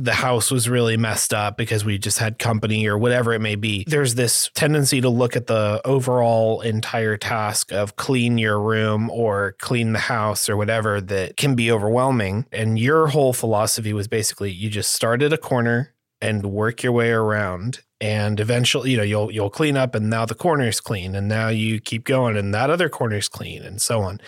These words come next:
So I feel like this is something that in different forms has sort of been part of my life for a long time.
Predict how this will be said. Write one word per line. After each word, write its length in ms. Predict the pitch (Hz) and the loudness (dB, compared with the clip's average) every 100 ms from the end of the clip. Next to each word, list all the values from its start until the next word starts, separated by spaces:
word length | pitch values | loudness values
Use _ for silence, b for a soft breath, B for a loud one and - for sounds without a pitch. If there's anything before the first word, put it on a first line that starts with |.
| B B B B | B B B B
So 200 | - 151 | 2 4
I 80 | 156 | 4
feel 160 | 202 | 4
like 180 | 214 127 | 2 2
this 180 | 139 - | 0 0
is 140 | 131 | 0
something 420 | - 127 127 117 110 | 2 0 0 0 2
that 260 | 107 98 - | 2 0 0
in 160 | 156 | 2
different 380 | 156 190 165 110 | 4 2 0 -2
forms 760 | - 151 139 139 139 139 135 - | -2 2 2 4 2 2 2 0
has 480 | - - 127 120 113 | -2 0 2 2 2
sort 240 | - 131 | 2 2
of 60 | 117 | 2
been 120 | 113 | 0
part 220 | 120 131 | 0 0
of 60 | 120 | 0
my 100 | 110 | 0
life 320 | 110 107 104 | 2 0 -2
for 380 | - - 120 110 | -4 -4 0 0
a 80 | 110 | 2
long 320 | 113 113 110 | 2 2 0
time. 640 | - 120 120 113 107 107 | -2 -2 0 0 -2 -4